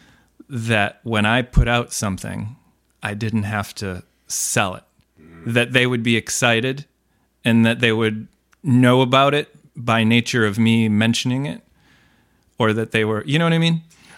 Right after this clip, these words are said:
Speaker 2: I,
Speaker 1: It,
Speaker 2: yes.
Speaker 1: m-, so, so, so I guess I'm saying my level of fame is when I get to stop being a, a,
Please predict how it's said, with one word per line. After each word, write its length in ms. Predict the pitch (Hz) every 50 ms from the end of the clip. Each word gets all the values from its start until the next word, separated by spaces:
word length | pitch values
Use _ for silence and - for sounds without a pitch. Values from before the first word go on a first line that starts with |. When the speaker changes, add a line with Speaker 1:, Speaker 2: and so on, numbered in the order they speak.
| - - -
Speaker 2:
I, 200 | 113 117 123 - 117 104 98 107
Speaker 1:
It, 220 | 143 147 131 120
Speaker 2:
yes. 760 | 113 101 95 98 98 92 80 73 - - - - - - - - 120 - _ _ _ _ _ _ -
Speaker 1:
m-, 480 | 170 190 196 160 165 147 143 143 139 -
so, 340 | - - 143 135 127 127 127
so, 480 | - - 143 131 127 123 117 117 - -
so 200 | - - 131 120
I 60 | 120
guess 180 | 120 131 120 -
I'm 120 | 127 113
saying 580 | - - 127 120 117 113 110 110 107 104 104 120
my 220 | - 120 120 127 127
level 300 | 131 131 123 120 120 113
of 100 | 110 104
fame 320 | - - 120 117 117 110 107
is 100 | 104 110
when 180 | 110 107 104 104
I 80 | 110
get 200 | 107 113 101 - -
to 40 | 101
stop 560 | - - - - - - 110 104 101 - 120
being 520 | 117 110 104 104 101 101 98 98 101 101 _ _ _ _ _ _ _ -
a, 60 | 101
a, 540 | 98 95 92 - - 110 98 98 95 -